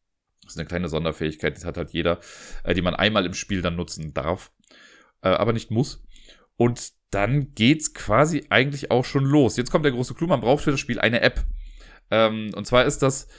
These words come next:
so ein bisschen wie, ich sag mal, wie bei Near and Far oder auch bei Tainted Grail. Da gibt's ja diese Storybücher, wo dann, man, man liest was, dann wird man vor der Entscheidung gestellt und dann liest man an einer anderen Stelle irgendwie weiter. Das ist quasi das Gleiche hier, nur halt komplett als App. Was ich ganz cool finde.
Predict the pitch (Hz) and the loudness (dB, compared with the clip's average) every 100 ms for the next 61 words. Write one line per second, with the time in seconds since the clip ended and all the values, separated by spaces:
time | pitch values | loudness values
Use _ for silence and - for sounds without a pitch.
0 | - - 120 117 151 196 - 165 156 123 | -20 -4 0 4 6 6 4 2 2 0
1 | 143 143 143 135 120 117 113 123 147 131 | -2 0 0 0 0 0 0 2 2 2
2 | 101 - 147 156 156 151 113 113 135 135 | 0 -2 2 6 6 4 4 4 4 2
3 | 143 131 120 117 127 139 - 110 131 147 | 2 0 0 2 2 0 -2 2 4 4
4 | 131 120 120 117 120 - _ - 156 175 | 2 2 2 2 0 -4 _ 0 4 6
5 | 110 107 101 90 87 113 117 113 107 - | 4 0 0 0 0 2 2 2 -6 -16
6 | _ - 98 104 107 165 - 151 147 120 | _ -6 -4 0 0 0 2 2 2 -2
7 | 110 107 98 156 151 139 127 - 131 131 | -4 -4 -2 2 2 2 -4 0 2 2
8 | 98 98 101 110 98 92 90 139 131 - | 0 -4 -4 -4 -4 -2 -2 0 -2 -2
9 | 127 117 117 113 113 120 113 - - 131 | 0 0 0 2 2 2 -2 -8 -2 2
10 | 175 - - 202 220 143 - 123 156 117 | 4 2 4 4 6 4 4 4 4 0
11 | 101 107 156 - - 135 160 156 135 135 | 2 2 2 -4 0 4 4 2 2 2
12 | 135 - 127 - 120 147 175 - _ _ | 2 2 0 2 2 2 0 -6 _ _
13 | _ _ _ _ _ _ - 156 - 247 | _ _ _ _ _ _ -2 0 2 2
14 | 262 87 - | 2 -2 -6